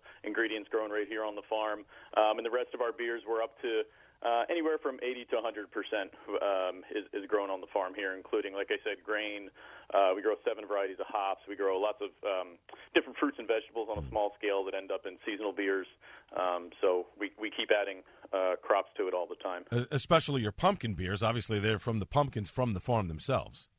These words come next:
Speaker 1: Oh, yeah, absolutely. Yeah, there's about a hundred and fifty pounds of pumpkin in every batch.
Speaker 2: Wow.
Speaker 1: And we, it's a, it's a long process.
Speaker 2: That is awesome. And I ha-,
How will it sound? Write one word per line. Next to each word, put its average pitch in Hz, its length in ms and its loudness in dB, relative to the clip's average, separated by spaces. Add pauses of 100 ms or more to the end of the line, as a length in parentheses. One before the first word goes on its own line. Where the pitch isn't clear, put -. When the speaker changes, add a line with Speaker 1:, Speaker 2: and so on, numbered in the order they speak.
Speaker 1:
Oh, 123 160 2
yeah, 95 160 -2
absolutely. 95 560 -4
Yeah, 101 160 2
there's 98 180 -2
about 101 300 0
a - 80 -8
hundred 104 220 -8
and 92 100 -12 (160)
fifty 101 240 2
pounds 95 240 -2
of 92 80 -12
pumpkin 101 320 -2
in 90 80 -6
every 90 180 -4
batch. 90 380 -2
Speaker 2:
Wow. 110 160 -16
Speaker 1:
And 92 100 -6
we, 87 120 -4 (580)
it's - 200 -10
a, 90 200 2 (400)
it's - 180 -12
a 90 60 -4
long 87 240 -2
process. 90 300 0
Speaker 2:
That 123 220 4
is 110 120 -4
awesome. 117 320 0
And 123 100 0
I 131 60 4
ha-, 170 160 2